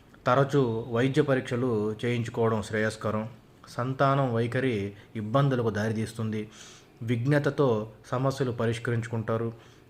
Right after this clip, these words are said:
వృత్తి వ్యాపారాలు ప్రోత్సాహకరంగా సాగుతాయి. గణనీయమైన పురోభివృద్ధి,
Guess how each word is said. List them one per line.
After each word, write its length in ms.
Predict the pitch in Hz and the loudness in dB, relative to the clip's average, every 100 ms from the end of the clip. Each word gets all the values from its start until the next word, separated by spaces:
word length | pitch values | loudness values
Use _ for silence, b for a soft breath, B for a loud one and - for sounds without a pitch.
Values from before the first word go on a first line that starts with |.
| - | -2
వృత్తి 340 | 120 123 151 | -2 0 2
వ్యాపారాలు 920 | 139 131 123 127 123 120 127 107 107 110 | 4 4 4 4 4 2 2 0 -2 -6
ప్రోత్సాహకరంగా 840 | 127 131 131 131 123 120 117 117 110 | 0 0 2 0 2 0 0 0 0
సాగుతాయి. 640 | 107 107 107 110 107 110 B B B B - 110 | 0 -2 0 0 -2 -4 B B B B -4 0
గణనీయమైన 960 | 123 135 139 139 131 127 131 117 104 113 - - | 2 4 4 4 2 0 0 0 -2 -6 -16 -4
పురోభివృద్ధి, 800 | 127 127 117 120 113 110 117 | -2 0 2 2 0 0 -2